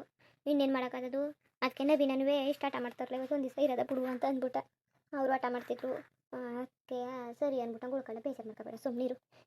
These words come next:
ಅದ್ಕೆ "ಬಂದಿಲ್ವಾ, ಇನ್ನು ಉಳ್ಕೊಳ್ಳಿ, ಇನ್ನೊಂದು ಆರು ಗಂಟೆ" ಅಂತಿದ್ರು. ಏ, ಆಮೇಲೆ ನಂದಿನಿಗೆ "ಹೇಳ್ಟ್ ಬಂದ್ಬಿಟ್ಟೆ, ನೀ ಹೆಂಗ್ ಉಳ್ಕೊಳಕ್ಕಾಗದು?" ಅಂದ್ಬಿಟ್ಟು ಓಡೋಡ್ ಬಂದೆ. ನೀನ್ ನೋಡಂಗ್ ಬೇಜಾರ್ ಮಾಡ್ಕೊತಿದ್ದೆ, ಬೇಜಾರ್ ಮಾಡ್ಕೊಬೇಡ, ಸುಮ್ನಿರು. ಇಷ್ಟಕ್ಕೂ ಬೇಜಾರ್ ಮಾಡ್ಕೊಂಡಾರ? ಬೇಜಾರು ಅಂತಲ್ಲ,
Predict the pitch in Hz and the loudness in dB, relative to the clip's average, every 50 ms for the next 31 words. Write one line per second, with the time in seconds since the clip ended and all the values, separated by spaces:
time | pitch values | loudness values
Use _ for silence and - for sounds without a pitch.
0 | _ - 269 - - 302 285 294 302 285 269 302 277 277 254 269 294 269 294 302 | _ -6 -6 2 4 4 8 8 8 8 8 6 6 6 4 4 6 6 6 4
1 | 294 - - 269 285 277 285 277 320 294 269 254 - 247 247 262 254 240 277 269 | 4 2 2 0 0 0 2 2 2 2 2 -2 -6 -8 -8 -8 -6 -6 -6 0
2 | 277 294 302 311 - _ _ _ _ _ _ _ - 233 226 220 214 208 - _ | 2 2 2 0 -2 _ _ _ _ _ _ _ -8 -6 -6 -6 -10 -12 -16 _
3 | _ _ _ _ _ _ _ _ _ - _ - - 254 240 233 226 247 247 233 | _ _ _ _ _ _ _ _ _ -20 _ -8 -6 -4 -2 -2 -2 -2 -2 -2
4 | 220 214 220 233 254 247 226 226 233 226 220 - 247 240 226 220 220 - 247 240 | -2 -2 -2 -2 0 0 0 0 0 -2 -2 -4 -4 -4 -4 -4 -4 -4 -4 -4
5 | 233 220 220 233 226 214 233 233 226 240 233 226 - 233 226 226 247 247 247 247 | -2 -2 -2 -2 -2 -2 -2 0 0 0 -2 0 -2 -2 0 2 2 2 2 2
6 | 247 277 294 285 262 262 269 240 247 240 233 277 254 240 - - - _ _ - | 2 2 2 4 4 2 4 4 4 4 4 2 2 2 0 -2 -4 _ _ -20
7 | - _ _ - 262 269 262 254 254 240 254 254 254 285 269 240 240 233 233 220 | -20 _ _ -4 -2 -2 0 0 -2 -4 -4 0 2 2 2 2 -2 -6 -6 -8
8 | 233 226 240 - 240 254 262 262 269 240 226 214 214 214 - 208 208 214 214 - | -8 -8 -8 -6 -4 -2 -2 -2 -2 -2 -4 -6 -8 -10 -12 -12 -12 -12 -12 -10
9 | - 240 240 240 226 220 - _ _ _ _ _ _ _ 254 269 269 - 247 247 | -8 -8 -6 -6 -8 -10 -14 _ _ _ _ _ _ _ -8 -8 -6 -6 -8 -6
10 | 240 254 254 247 247 254 240 - 254 233 233 240 277 262 247 - - - - - | -4 -2 -2 -2 -4 -6 -8 -10 -8 -6 -4 -4 -4 -6 -6 -10 -14 -18 -18 -20
11 | - - - - _ _ _ 277 262 320 311 285 285 269 269 269 269 269 - 285 | -20 -20 -20 -20 _ _ _ 4 8 8 8 10 8 4 2 2 0 2 2 2
12 | 285 | 2